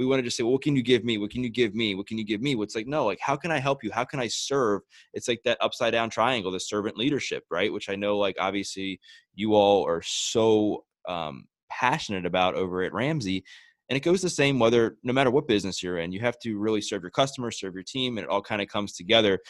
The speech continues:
So I ac-, I absolutely love this conversation. There's so many nuggets on business, confidence, failure, and everything else. So where can people find out more about you? I know you're on Instagram. I think it's at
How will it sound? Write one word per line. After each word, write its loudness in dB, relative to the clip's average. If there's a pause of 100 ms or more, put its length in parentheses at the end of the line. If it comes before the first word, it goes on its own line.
(300)
So 6 (880)
I 6
ac-, -4
I 4
absolutely 2
love 4
this 2
conversation. -2
There's -6
so 0
many 2
nuggets 0 (160)
on -4
business, 2
confidence, -2
failure, 4 (340)
and 0
everything 4
else. 4
So 2
where 6
can 0
people 2
find 4
out 4
more 6
about 4
you? 2
I 2
know 2
you're 2
on 4
Instagram. -2
I 0
think -4
it's -8
at 2